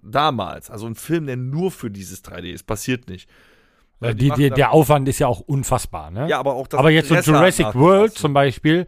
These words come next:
Speaker 1: Ne?
Speaker 2: wenn da die, wenn du dich inmitten der Dinos befindest, äh, ist bestimmt schon geil. Aber das sind, sind ja, das sind ja nochmal Produktionskosten, die nochmal weiter ins
Speaker 1: Aber auch ein
Speaker 2: Unermessliche steigen, ne?
Speaker 1: zweischneidiges Schwert, ne? Mit, äh, überhaupt mit dem modernen Film, was mit Computern ja alles geht. Aber C G I ist so eine Sache.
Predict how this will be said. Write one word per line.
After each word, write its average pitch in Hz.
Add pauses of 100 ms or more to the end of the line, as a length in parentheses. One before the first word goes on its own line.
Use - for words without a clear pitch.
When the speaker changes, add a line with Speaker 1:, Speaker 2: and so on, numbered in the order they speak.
Speaker 1:
Ne? 98
Speaker 2:
wenn 139
da 143
die, 127
wenn 127
du 123
dich 113
inmitten 151
der 135
Dinos 139
befindest, 107 (680)
äh, 120 (360)
ist -
bestimmt 170
schon 233
geil. 117
Aber 120
das 120
sind, 143 (160)
sind 131
ja, 123
das 110
sind 139
ja 147
nochmal 123
Produktionskosten, 131
die 120
nochmal 117
weiter 104
ins 98
Speaker 1:
Aber 113
auch 107
ein 98
Speaker 2:
Unermessliche 110
steigen, 135
ne? 104
Speaker 1:
zweischneidiges 98
Schwert, 107
ne? 104
Mit, 110
äh, 95
überhaupt 98
mit 95
dem 95
modernen 98
Film, 123
was 113
mit 101
Computern 117
ja 98
alles 92
geht. 110
Aber 104
C 127
G 107
I 92
ist 101
so -
eine 131
Sache. 147